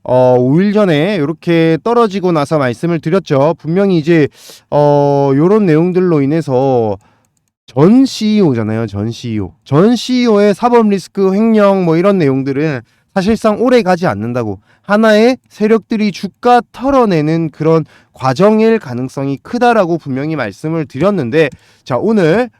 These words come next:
그렇게 해서 진행 이 방향을 보니까 또 이렇게 반등 나와주는 모습이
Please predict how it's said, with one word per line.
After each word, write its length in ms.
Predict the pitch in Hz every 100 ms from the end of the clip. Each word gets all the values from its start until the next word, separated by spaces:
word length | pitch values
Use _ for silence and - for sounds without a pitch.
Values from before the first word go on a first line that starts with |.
| _
그렇게 280 | 156 160 165
해서 280 | 156 160
진행 920 | 143 143 147 170 170 170 170 170 170 -
이 200 | 139 147
방향을 500 | - 117 135 190 185
보니까 640 | 160 170 151 - 180 131 92 _ _
또 80 | 151
이렇게 220 | 156 156
반등 580 | - 131 160 190 240 240
나와주는 680 | 175 113 143 156 160 165 160
모습이 680 | 135 127 - 123 175 220